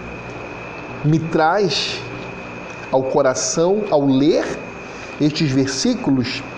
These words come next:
é o trabalho triunfante da igreja.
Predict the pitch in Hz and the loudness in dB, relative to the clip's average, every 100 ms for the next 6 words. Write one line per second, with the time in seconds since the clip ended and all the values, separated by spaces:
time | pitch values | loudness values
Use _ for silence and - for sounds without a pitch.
0 | - - - - 196 208 196 - - - | -12 -12 -6 2 4 4 0 -6 -8 -2
1 | 196 196 208 180 127 131 160 165 156 151 | 0 0 2 2 2 2 4 4 2 0
2 | 160 - - - - - 240 233 208 160 | -2 -10 -12 -12 -6 2 4 4 4 0
3 | - - 190 190 190 170 156 165 123 110 | -2 0 2 2 2 0 2 2 0 2
4 | 127 127 123 110 | 4 4 4 2